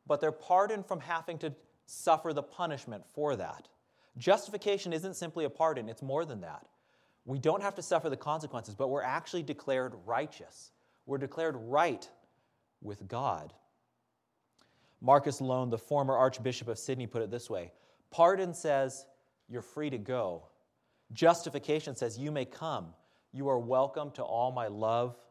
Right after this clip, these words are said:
and presence.'" In short, justification means this, being made right with God. And kids, you know this. You have a fight at school with your friend, and what do you say?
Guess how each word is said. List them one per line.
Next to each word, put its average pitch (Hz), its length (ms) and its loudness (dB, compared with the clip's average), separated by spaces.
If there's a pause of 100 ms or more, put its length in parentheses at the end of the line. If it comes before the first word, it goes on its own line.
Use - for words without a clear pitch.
(540)
and 95 160 -12
presence.'" 107 640 -6 (1000)
In 123 80 -10
short, 190 380 0
justification 151 800 -2
means 123 220 -10
this, 110 400 -8 (240)
being 127 300 -4
made 117 180 -4
right 120 500 -2 (680)
with 110 220 -10
God. 98 440 -2 (1120)
And 131 120 -14
kids, 151 220 -2
you 156 100 -4
know 113 160 2
this. 110 180 -2
You 139 80 -4
have 131 120 4
a 123 60 -4
fight 139 420 -2
at 123 140 -8
school 139 360 -2
with 123 140 -4
your 110 80 -6
friend, 131 340 -6
and 120 100 -8
what 127 140 -2
do 127 60 -6
you 123 60 -8
say? 90 320 -8